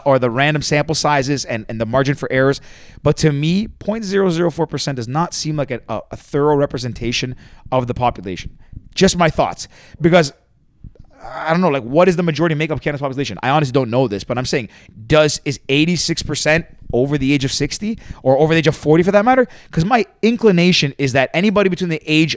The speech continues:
of eighteen to thirty-five probably is not too worried about these travel restrictions. That's a guess. We can cast it and find out. So, you know, when you see eighty-six percent, wow, these people are really certain. How can they be that certain? You know, how does that man-, how do that many people believe this one thing?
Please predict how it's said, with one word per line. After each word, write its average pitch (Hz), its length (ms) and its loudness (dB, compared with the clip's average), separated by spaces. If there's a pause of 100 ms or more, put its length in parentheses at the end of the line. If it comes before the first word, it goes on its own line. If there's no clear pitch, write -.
of 117 160 -2 (100)
eighteen 165 640 2 (300)
to 147 100 -2
thirty-five 175 800 2 (280)
probably 175 580 2
is 151 120 -4
not 165 360 0
too 190 180 0
worried 156 500 2
about 135 320 0
these 127 280 -4
travel 131 360 -2
restrictions. 98 320 -8
That's 240 160 -4
a 269 60 2
guess. 127 540 -2 (240)
We 147 80 0
can 143 100 -6
cast 123 300 -2
it 110 60 -10
and 110 80 -10
find 98 220 -6
out. 107 220 -4 (560)
So, - 480 2
you 180 100 0
know, 214 80 2
when 214 140 2
you 269 60 -2
see 262 200 2
eighty-six 196 340 -2
percent, 180 420 -2 (100)
wow, 143 180 -2
these 123 160 -8
people 147 280 -4
are 107 60 -2
really 127 240 -2
certain. 110 520 -2
How - 220 -12
can 165 180 -6
they 165 100 -4
be 151 120 -4
that 147 180 -6
certain? 170 420 -6 (480)
You 123 80 -8
know, 131 100 -4
how 160 140 2
does 170 140 0
that 175 220 2
man-, 165 180 -4
how 208 140 -2
do 214 80 2
that 190 120 4
many 220 120 -2
people 175 160 2
believe 139 340 0
this 196 160 0
one 214 160 -2
thing? - 320 -10